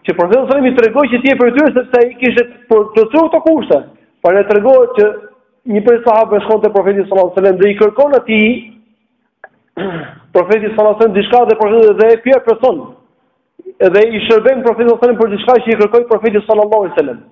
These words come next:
Pastaj i thot profetit sallallahu alaihi wasallam: "Ti kërko për me çfarë duash." I thotë: "Dërguar Allah, dua të jemi ty në xhenet." Edhe nuk i thot profetit sallallahu alaihi wasallam, siç u thoshte disa të tjerëve, që ti je në xhenet.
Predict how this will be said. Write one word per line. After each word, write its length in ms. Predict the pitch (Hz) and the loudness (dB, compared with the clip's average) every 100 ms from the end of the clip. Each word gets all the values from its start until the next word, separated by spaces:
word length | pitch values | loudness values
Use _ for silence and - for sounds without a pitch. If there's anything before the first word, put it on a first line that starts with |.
| 226 | 0
Pastaj 240 | 214 277 262 | 2 0 0
i 60 | 254 | -2
thot 100 | 262 | 0
profetit 240 | 220 247 | 0 2
sallallahu 80 | 233 | 2
alaihi 0 | |
wasallam: 220 | 247 240 | 0 -2
"Ti 60 | 233 | -4
kërko 220 | 247 277 | 0 0
për 140 | 247 226 | 2 0
me 100 | 220 | 0
çfarë 180 | 202 180 | -2 -4
duash." 320 | 156 127 113 - _ _ _ _ _ _ - | -4 -6 -8 -18 _ _ _ _ _ _ -6
I 80 | |
thotë: 240 | 202 208 220 | -2 0 0
"Dërguar 260 | 208 202 190 | 2 2 2
Allah, 160 | 196 196 | 2 2
dua 140 | 190 185 | 0 0
të 100 | 190 | -2
jemi 160 | 175 | -2
ty 80 | 170 | -4
në 80 | 156 | -2
xhenet." 240 | 147 123 - _ _ _ _ _ _ _ _ _ | -2 -2 -8 _ _ _ _ _ _ _ _ _
Edhe 220 | 202 240 | 0 2
nuk 120 | 262 285 | 0 0
i 60 | 269 | 0
thot 160 | 311 | 2
profetit 160 | 269 269 | 0 2
sallallahu 160 | 277 190 | 0 0
alaihi 80 | |
wasallam, 180 | 262 233 | 0 0
siç 140 | 233 233 | -2 -2
u 80 | 240 | 0
thoshte 280 | 269 233 214 | 0 0 -4
disa 160 | 214 | -2
të 120 | 254 240 | -2 2
tjerëve, 320 | 262 233 247 | 2 2 0
që 80 | 220 226 | 0 2
ti 100 | 247 | 2
je 60 | |
në 100 | 214 | 2
xhenet. 280 | 196 180 165 | -2 -4 -8